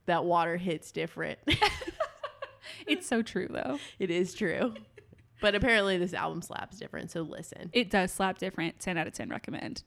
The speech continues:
Speaker 2: Jay, what are your currents?
Speaker 1: So I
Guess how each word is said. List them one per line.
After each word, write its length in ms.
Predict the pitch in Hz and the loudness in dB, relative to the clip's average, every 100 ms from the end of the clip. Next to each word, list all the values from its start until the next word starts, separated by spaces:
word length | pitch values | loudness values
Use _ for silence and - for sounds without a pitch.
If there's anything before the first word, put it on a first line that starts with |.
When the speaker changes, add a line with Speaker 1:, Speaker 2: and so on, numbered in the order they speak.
| _ | _
Speaker 2:
Jay, 400 | - 202 202 220 | -2 2 2 0
what 220 | - 202 190 | 2 4 4
are 40 | |
your 200 | 175 - | 2 -2
currents? 680 | - - - - - - - - _ - - | -6 -8 -8 -10 -14 -14 -14 -16 _ -20 -10
Speaker 1:
So 580 | - 269 269 262 254 - | 0 4 8 8 8 4
I 200 | 202 226 | 2 2